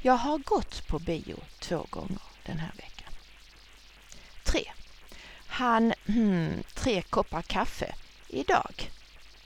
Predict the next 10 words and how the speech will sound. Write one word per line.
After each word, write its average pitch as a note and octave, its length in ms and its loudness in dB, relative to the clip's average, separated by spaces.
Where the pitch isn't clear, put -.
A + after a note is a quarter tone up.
Idag. F3+ 1040 -6
Mm, C#4+ 280 0
idag F#3 540 -2
är - 180 -8
inte E4 300 -2
slut. - 540 -6
Då E3 120 -6
väljer B3+ 340 0
vi B3+ 80 -2
perfekt. - 680 -6